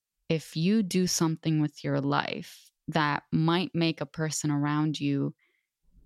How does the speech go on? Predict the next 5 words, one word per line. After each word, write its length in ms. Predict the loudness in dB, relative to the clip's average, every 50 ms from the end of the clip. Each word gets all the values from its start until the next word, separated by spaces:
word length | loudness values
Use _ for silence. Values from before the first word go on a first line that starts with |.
| _ _ 0
look 340 | 0 0 0 0 -4 -4
bad 420 | 0 2 2 2 0 -2 -6 -10 -14 -16 _ _ _ _ _
from 280 | -2 0 2 2 4
their 180 | 4 2 2 0
view. 460 | -2 -2 -2 -2 0 0 2 0 0